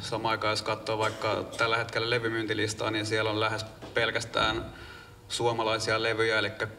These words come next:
kuva on ihan, ihan toinen kuin vaikka Spotifyn kuuntelulistalla. Jos ajattelee kotimaisen musiikin osuutta streaming-palvelujen kuuntelussa, niin sehän on, on matalampi,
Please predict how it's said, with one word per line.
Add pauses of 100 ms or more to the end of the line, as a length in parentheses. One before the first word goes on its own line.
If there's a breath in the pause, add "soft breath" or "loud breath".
(160)
kuva
on
ihan,
ihan
toinen
kuin
vaikka
Spotifyn
kuuntelulistalla. (1400 loud breath)
Jos
ajattelee (400 loud breath)
kotimaisen
musiikin
osuutta (1000 loud breath)
streaming-palvelujen
kuuntelussa,
niin
sehän
on, (240)
on
matalampi,